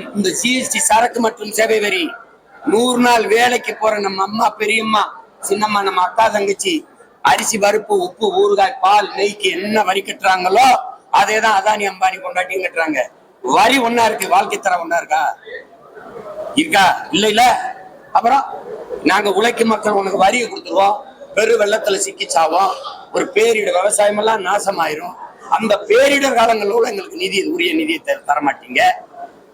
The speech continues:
நீங்க ஆசிரியர்களுக்கு நிதி கொடு-, சம்பளம் கொடுக்க காசு இல்லைம்பாங்க.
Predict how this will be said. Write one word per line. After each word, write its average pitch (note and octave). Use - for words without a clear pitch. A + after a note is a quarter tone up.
நீங்க F3+
ஆசிரியர்களுக்கு E3+
நிதி E3
கொடு-, D3+
சம்பளம் D#3+
கொடுக்க C#3+
காசு -
இல்லைம்பாங்க. A#2